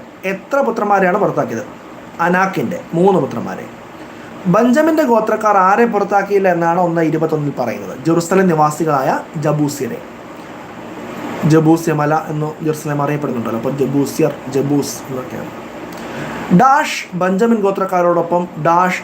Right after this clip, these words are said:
ഇന്നും താമസിക്കുന്നു. ഒന്ന് ഇരുപത്തൊന്ന് പൂരിപ്പിക്കുമ്പോൾ ജബൂസ്യർ ജെറുസലേമിൽ, ആ, ജബൂസ്യർ. ജബൂസ്യർ ബെഞ്ചമിൻ ഗോത്രക്കാരോടൊപ്പം ജെറുസലേമിൽ ഇന്നും താമസിക്കുന്നതിന് കാരണം എന്താണ്?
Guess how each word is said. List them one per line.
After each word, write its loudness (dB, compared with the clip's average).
ഇന്നും 0
താമസിക്കുന്നു. -4
ഒന്ന് 0
ഇരുപത്തൊന്ന് 2
പൂരിപ്പിക്കുമ്പോൾ 0
ജബൂസ്യർ 2
ജെറുസലേമിൽ, 0
ആ, -4
ജബൂസ്യർ. -6
ജബൂസ്യർ 4
ബെഞ്ചമിൻ 4
ഗോത്രക്കാരോടൊപ്പം 2
ജെറുസലേമിൽ 4
ഇന്നും 2
താമസിക്കുന്നതിന് 2
കാരണം 4
എന്താണ്? -6